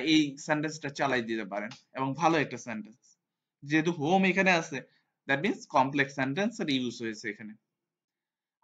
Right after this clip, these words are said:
I first met her at university when she was my classmate। She was smart, confident,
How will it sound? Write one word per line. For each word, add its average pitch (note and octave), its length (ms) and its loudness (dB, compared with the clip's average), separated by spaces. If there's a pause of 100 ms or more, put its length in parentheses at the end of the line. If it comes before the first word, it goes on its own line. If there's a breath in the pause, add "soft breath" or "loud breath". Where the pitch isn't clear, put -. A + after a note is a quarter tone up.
I - 20 8 (180)
first A#3+ 280 10 (180)
met D3 220 8
her C#3+ 120 4 (160)
at A#2+ 80 6 (220)
university F3+ 640 2 (260)
when D3 240 4 (220)
she - 120 -6 (100)
was G3 120 4 (220)
my C3 120 8 (180)
classmate। A2+ 640 0 (1400)
She B3 180 2
was A3+ 100 4 (340)
smart, A#2+ 540 8 (280)
confident, D3+ 720 6